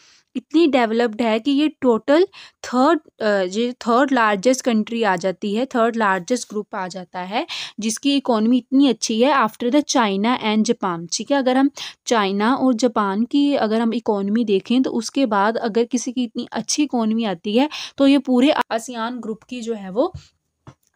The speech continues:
पूरी इकोनॉमी है। ओके, तो इतनी अच्छी जो है, जो इन्होंने कंट्रोल किया हुआ है अपनी इकोनॉमी को और इतने अच्छे से जो है ये इकोनॉमी वर्क कर रही है। ओके, और अगर हम पूरे वर्ल्ड में देखें कि पूरे वर्ल्ड में, तो पूरे वर्ल्ड में जो है ये सेवंथ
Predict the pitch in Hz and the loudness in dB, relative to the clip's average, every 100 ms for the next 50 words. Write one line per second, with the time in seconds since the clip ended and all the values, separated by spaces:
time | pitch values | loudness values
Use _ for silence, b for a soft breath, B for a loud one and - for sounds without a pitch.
0 | - 247 240 269 285 226 202 214 285 240 | -4 0 2 0 -2 -2 0 2 2 2
1 | 160 - - 214 330 415 B B - - | -2 -12 -10 -2 -2 -2 B B -4 -2
2 | 262 320 330 285 285 269 254 240 262 233 | 0 4 4 4 2 4 4 4 2 2
3 | 233 269 269 233 220 214 247 247 220 196 | 4 2 4 2 2 2 2 2 0 0
4 | 190 240 254 247 254 240 208 208 233 240 | 2 0 0 2 2 2 -2 -2 -2 0
5 | 330 B B B 262 - - 285 254 - | 0 B B B 0 0 0 0 0 0
6 | 262 254 226 226 190 208 262 220 190 208 | 0 2 2 0 0 -2 -2 -2 -2 2
7 | 262 196 190 190 339 370 B B - 294 | 2 4 2 2 0 -2 B B 0 2
8 | 233 190 180 180 247 - 240 302 349 B | 2 -2 -6 -8 -8 -4 0 0 0 B
9 | B 247 254 254 285 254 262 285 247 208 | B 2 4 4 4 4 4 4 4 2
10 | 214 269 311 294 294 294 294 269 269 247 | 2 4 4 2 0 0 0 2 2 2
11 | 214 220 254 294 277 247 262 247 214 208 | 2 4 4 2 0 2 2 2 2 2
12 | 240 247 240 226 190 240 330 B B B | 2 0 0 0 0 -2 -4 B B B
13 | - 247 240 311 | 0 2 4 2